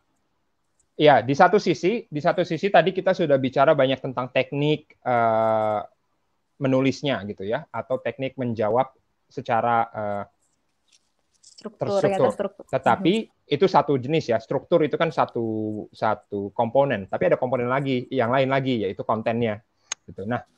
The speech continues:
Speaker 1: untuk konten, mau tidak mau, harus banyak, satu,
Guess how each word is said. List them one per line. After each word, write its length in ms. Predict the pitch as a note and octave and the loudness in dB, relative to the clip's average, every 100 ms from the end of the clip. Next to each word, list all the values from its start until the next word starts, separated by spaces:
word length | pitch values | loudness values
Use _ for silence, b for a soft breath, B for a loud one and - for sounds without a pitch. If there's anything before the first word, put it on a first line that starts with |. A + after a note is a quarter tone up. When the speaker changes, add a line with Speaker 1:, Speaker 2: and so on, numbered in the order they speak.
| - | -10
Speaker 1:
untuk 240 | C3+ C3 - | -4 -4 0
konten, 500 | B2 G#2+ D#3 G#3+ B3 _ _ _ _ _ _ _ - | -2 2 2 2 -6 _ _ _ _ _ _ _ -2
mau 220 | C3+ D#3+ | 2 4
tidak 300 | E3 C#3+ C3 | 4 2 2
mau, 460 | B2 G#2 A#2+ G#3+ B3 _ _ _ _ _ | 2 2 4 2 2 _ _ _ _ _
harus 440 | - C#3 C#3 G3 - | -4 0 2 2 2
banyak, 380 | B2 A#2 D#3 - _ _ | 0 2 0 -2 _ _
satu, 480 | - F#2 - F3+ | -10 -10 -4 -4